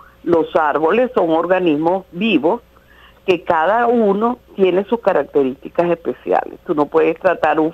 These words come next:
ficus como tratas a un samán, como tratas a un avillo, porque crece, porque su estructura es diferente en cada caso.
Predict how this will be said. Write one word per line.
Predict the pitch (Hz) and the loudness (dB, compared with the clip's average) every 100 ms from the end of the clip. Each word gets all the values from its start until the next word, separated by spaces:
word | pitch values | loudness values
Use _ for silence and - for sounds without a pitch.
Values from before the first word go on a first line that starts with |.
| - | -4
ficus | 254 220 - 226 233 _ - - - | -4 -4 -6 -8 -8 _ -20 -20 -8
como | - 170 156 | -2 0 0
tratas | 151 139 123 135 | 0 0 0 0
a | 143 143 139 135 | 0 0 0 2
un | 139 143 131 131 | 2 2 0 0
samán, | 190 208 208 170 165 | -2 0 0 0 -2
como | 170 165 139 | -4 -4 -2
tratas | - 113 110 | 0 0 0
a | 127 | 0
un | 139 156 | -2 0
avillo, | 156 208 240 180 - - - - - | -2 0 -4 -6 -8 -8 -10 -20 -4
porque | 208 180 170 | -2 0 -2
crece, | 151 151 143 143 | 0 0 0 -2
porque | - 170 - 156 | -2 -2 -2 -2
su | 156 | 0
estructura | 131 - 147 123 _ 285 294 165 151 202 - - - _ _ _ _ _ _ _ _ _ _ | -2 -4 -10 -10 _ 0 2 2 0 -2 -10 -20 -20 _ _ _ _ _ _ _ _ _ _
es | 180 160 | -2 0
diferente | 175 175 185 151 147 147 180 - | -2 0 2 2 2 0 -2 0
en | 165 147 | -2 0
cada | - 127 117 117 | 0 0 0 -2
caso. | - - | -2 -4